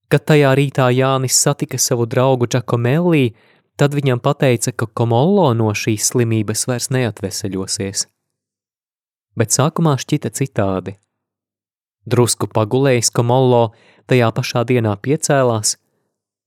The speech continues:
tomēr pēc divām dienām atkal apgulās un vairs neatspirga. Viņš ļoti baidījās no Dieva tiesas. Kad Bosko aizgāja viņu apmeklēt,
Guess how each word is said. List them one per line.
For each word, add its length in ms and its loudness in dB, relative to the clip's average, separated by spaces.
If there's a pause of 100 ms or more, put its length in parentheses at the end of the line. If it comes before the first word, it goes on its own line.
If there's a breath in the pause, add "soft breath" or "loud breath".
tomēr 240 2
pēc 320 -2
divām 320 0
dienām 400 0
atkal 480 -2
apgulās 680 -2 (340 soft breath)
un 160 0
vairs 320 -2
neatspirga. 800 -4 (1500)
Viņš 140 4 (100)
ļoti 320 4
baidījās 560 2
no 160 0
Dieva 320 -2
tiesas. 640 -4 (1200)
Kad 160 0
Bosko 480 2
aizgāja 560 0
viņu 220 -2
apmeklēt, 560 -4